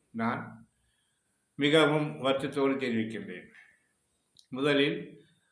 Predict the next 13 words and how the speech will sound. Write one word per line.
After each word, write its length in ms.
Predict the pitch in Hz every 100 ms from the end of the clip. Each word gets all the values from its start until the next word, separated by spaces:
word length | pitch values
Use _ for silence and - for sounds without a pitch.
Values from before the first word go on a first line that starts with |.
| _
அவருடைய 500 | 123 135 135 135 127
ரசிகர்களை 920 | 127 127 156 147 127 120 147 - - - _ _ _ _ _ _ _
ஒழுக்கமாக 1000 | 131 143 147 - 143 135 117 110 127 - - - - - _ _ _
ஐயன் 420 | 123 139 143 135
திருவள்ளுவர் 580 | - 139 143 139 131 120
சொல்வது 400 | 127 123 117 110
போல் 520 | 117 117 117 - - -
செய்யட்டும். 640 | 120 120 113 127 143 - - _ _ _ _ -
அதன் 300 | 127 147 143
பின்பு 480 | 143 120 120 - - - _ _ _ -
தீய 280 | 160 160
சக்தி 360 | 160 156 - 143
எது, 520 | 131 120 143 - -